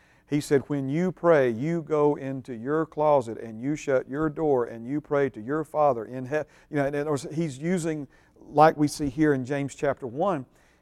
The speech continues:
um, he's using these individual, uh, pronouns because he's emphasizing that this is something personal. Uh, obviously, you know, a group of people, a family can go through a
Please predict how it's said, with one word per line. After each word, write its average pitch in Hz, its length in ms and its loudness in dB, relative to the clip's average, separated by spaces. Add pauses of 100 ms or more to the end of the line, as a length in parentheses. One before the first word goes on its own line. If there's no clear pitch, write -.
(140)
um, 127 320 2
he's 127 300 -6
using 143 400 -2
these 127 200 0
individual, 127 800 0 (340)
uh, 117 280 0
pronouns 131 840 -2 (520)
because 135 600 0
he's 143 320 -8
emphasizing 143 920 -2
that 135 220 -6
this 147 240 -2
is 147 240 0
something 127 360 -8
personal. 151 540 -4 (560)
Uh, 123 340 0
obviously, 165 600 6 (400)
you 156 100 -2
know, 147 120 2
a 135 40 2
group 147 340 4
of 160 120 -4
people, 160 260 2
a 135 40 -2
family 151 440 0
can 131 180 -8
go 131 200 2
through 135 460 0
a 120 100 -4